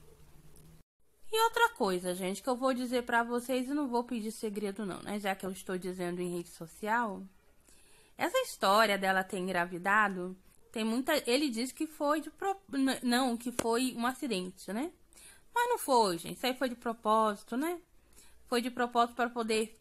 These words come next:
ter a bebê aqui no Brasil. E eles terem como ficar aqui, né?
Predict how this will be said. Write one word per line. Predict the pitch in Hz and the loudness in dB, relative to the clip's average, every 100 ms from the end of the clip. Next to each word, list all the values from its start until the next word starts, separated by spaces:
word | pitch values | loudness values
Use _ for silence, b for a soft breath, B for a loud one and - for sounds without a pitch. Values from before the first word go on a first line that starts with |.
| - | -4
ter | 262 294 320 - - - | 2 2 0 -8 -20 -2
a | 196 | 2
bebê | 202 190 190 | 2 0 -2
aqui | 180 185 | -2 -6
no | |
Brasil. | 175 185 226 226 254 381 - - - - _ b b b b - - _ - - | -4 -4 -4 -4 -6 -8 -16 -20 -20 -20 _ b b b b -20 -20 _ -20 -8
E | 240 254 | 2 4
eles | 262 311 | 4 2
terem | - 311 311 381 427 403 - _ | -2 2 2 2 -2 -6 -18 _
como | - 277 294 | -2 0 0
ficar | 277 - 254 220 220 - | -4 -8 -2 0 0 -2
aqui, | 214 - 180 | -8 -6 -4
né? | 170 165 | -2 -2